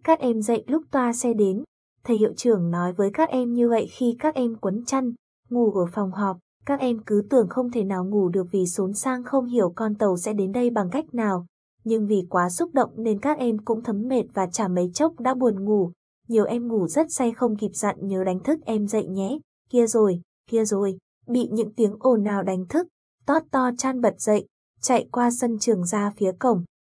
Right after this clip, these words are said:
Một toa xe lớn xuất hiện trong ánh bình minh, giống như trong mơ. Toa xe đi trên đường cái không có thanh ray,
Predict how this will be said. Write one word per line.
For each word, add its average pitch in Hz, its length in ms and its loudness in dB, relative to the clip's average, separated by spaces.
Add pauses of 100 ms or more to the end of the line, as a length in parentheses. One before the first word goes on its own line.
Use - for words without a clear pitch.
(200)
Một 214 280 2
toa 240 160 0
xe 226 240 -2
lớn 190 220 0
xuất 320 220 -2
hiện 285 260 0
trong 247 220 -4
ánh 190 200 -4
bình 202 260 0
minh, 226 260 0 (360)
giống 202 280 0
như 269 180 0
trong 240 320 -2
mơ. 233 240 2 (400)
Toa 247 180 2
xe 240 260 0
đi 226 180 0
trên 226 240 0
đường 202 240 2
cái 180 220 0
không 240 300 0
có 185 220 0
thanh 247 180 -4
ray, 240 320 -2